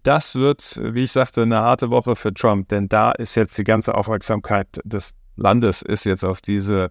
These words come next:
Koronisierung, diese Krönungsmesse für Kamala Harris, die ja bereits schon die nominierte Kandidatin der Demokraten ist. Aber da wird natürlich wieder versucht, eine Menge Momentum und noch mehr Momentum zu generieren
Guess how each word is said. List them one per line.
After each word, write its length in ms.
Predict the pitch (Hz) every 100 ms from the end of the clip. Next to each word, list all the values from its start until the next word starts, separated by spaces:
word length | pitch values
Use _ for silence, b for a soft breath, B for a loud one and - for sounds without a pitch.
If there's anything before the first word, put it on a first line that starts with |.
| _
Koronisierung, 1120 | - 131 117 131 131 123 117 160 165 123 120
diese 260 | 110 104
Krönungsmesse 1080 | 101 - 143 135 - 117 117 - 117 113 117
für 480 | - - 113 110 110 -
Kamala 320 | - 131 131
Harris, 380 | 120 127 127 110
die 140 | 110 147
ja 100 | 143
bereits 400 | 120 101 107 -
schon 300 | 110 110 110
die 120 | 101
nominierte 680 | 104 104 104 104 104 104 98 - -
Kandidatin 540 | 113 107 107 107 113
der 120 | 101
Demokraten 500 | 98 107 - 98 -
ist. 320 | 113 170 156 -
Aber 260 | 92 120
da 180 | 113 110
wird 140 | 113
natürlich 480 | 110 104 - 107 101
wieder 300 | 107 104 101 - _ _
versucht, 420 | - 101 107 -
eine 100 | 101
Menge 320 | 101 123 143 135
Momentum 640 | 120 117 123 117 110 101
und 200 | - 110
noch 200 | 147 -
mehr 140 | 131
Momentum 640 | 117 110 113 123 120 110 107
zu 160 | -
generieren 640 | 98 107 104 107 107 107 107